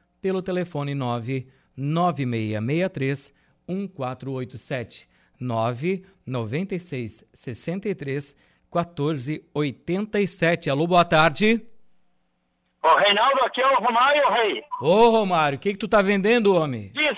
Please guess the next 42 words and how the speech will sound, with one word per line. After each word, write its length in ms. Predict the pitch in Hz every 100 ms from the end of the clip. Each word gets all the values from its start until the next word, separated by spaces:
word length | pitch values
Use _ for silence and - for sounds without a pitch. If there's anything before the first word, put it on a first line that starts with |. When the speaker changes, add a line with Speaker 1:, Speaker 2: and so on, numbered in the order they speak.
| -
Speaker 2:
o 60 |
rei, 260 | - 294 311
Reinaldo, 600 | 254 262 240 294 294 254
o 60 | -
rei 240 | 254 311
é 100 | 277 - 302
só 120 | 311
Jesus. 680 | 240 285 - 254 277 254 180 _ - - - _ - 988
Speaker 1:
<laughs> 380 | - 120 - - 988 - 208 202
Speaker 2:
Mas 260 | 208 208 202
foi 120 | 262
o 120 | 269
rei 260 | 202 294 330
do 60 | 311
rádio, 400 | 254 294 269 285
ele 120 | 277
é 60 | 262
o 120 | 175
rei 240 | 247 294
do 160 | 277 -
céu. 400 | 233 220 190 143 -
Speaker 1:
É 260 | - 160 160
verdade. 680 | 180 208 165 165 156 104 - _ -
Ô, 340 | 180 208 214
meu 180 | 202 214
querido 580 | 208 214 214 202 202 190
Romário, 480 | 185 190 196 180 160
o 20 |
que 140 | 190 196
que 60 |
tu 40 | -
tá 120 | 202
vendendo 440 | 165 190 190 196
hoje? 480 | 196 180 123 117 113 -
Speaker 2:
Do 80 |
Romário, 440 | 233 226 226 254 254
do 80 | 220
Peugeot 400 | - 220 202 254
e 40 | 220
da 140 | 214
moto, 380 | 190 208 - 320
não. 320 | 277 196 170